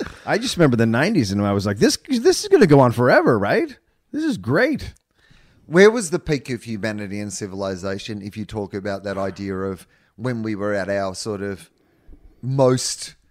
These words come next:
Speaker 2: horribly human? Do you know what I mean? That where we thought the party was gonna last forever. When do, where do you think that peak was? 'Cause, like,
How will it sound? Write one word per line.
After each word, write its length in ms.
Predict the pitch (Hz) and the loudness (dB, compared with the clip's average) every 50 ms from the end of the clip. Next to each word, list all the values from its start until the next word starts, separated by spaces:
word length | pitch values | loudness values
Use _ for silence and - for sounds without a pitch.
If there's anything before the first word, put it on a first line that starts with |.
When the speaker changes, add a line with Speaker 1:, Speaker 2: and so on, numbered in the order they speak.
| _ _ _ _ | _ _ _ _
Speaker 2:
horribly 600 | - - - 131 123 113 113 113 113 110 113 113 | -14 -6 -4 -2 -2 -2 -2 -2 -2 -2 -2 -2
human? 600 | 104 - - 113 113 107 101 98 95 98 98 - _ _ | -4 -6 -4 -4 -2 -2 -4 -6 -8 -12 -14 -18 _ _
Do 140 | 120 113 139 | -12 -6 -4
you 60 | 135 | -2
know 40 | 123 123 | -2 -2
what 100 | 127 139 | -2 -2
I 40 | 143 | -4
mean? 120 | 156 175 175 | -4 -4 -4
That 140 | 143 127 123 | -6 -4 -2
where 140 | 135 135 127 | -2 -2 -2
we 100 | 127 120 | -2 -4
thought 240 | - 156 131 127 | -4 -6 -6 -6
the 80 | 120 107 | -6 -10
party 320 | - 127 120 117 113 117 | -6 -4 -4 -2 -2 -4
was 160 | 107 107 110 - | -8 -8 -10 -8
gonna 160 | 117 107 104 | -8 -8 -4
last 380 | 101 101 101 98 98 - - - | -4 -4 -4 -4 -6 -10 -12 -10
forever. 360 | 107 101 98 95 92 - 98 | -8 -6 -6 -8 -8 -10 -14
When 260 | 101 98 120 143 147 | -12 -8 -8 -8 -8
do, 120 | 139 - - _ _ _ _ - - | -8 -12 -16 _ _ _ _ -6 0
where 140 | 160 175 | 0 2
do 80 | 175 190 | 2 2
you 80 | 190 175 | 0 -2
think 180 | 175 170 147 | -2 -4 -2
that 220 | 135 139 127 - - | -2 -4 -4 -4 -6
peak 240 | 131 120 107 - | -8 -8 -8 -8
was? 240 | 104 98 - 113 - | -10 -10 -10 -12 -6
'Cause, 180 | - 160 156 147 | -4 -4 -2 0
like, 220 | 170 170 170 - | 0 0 0 -2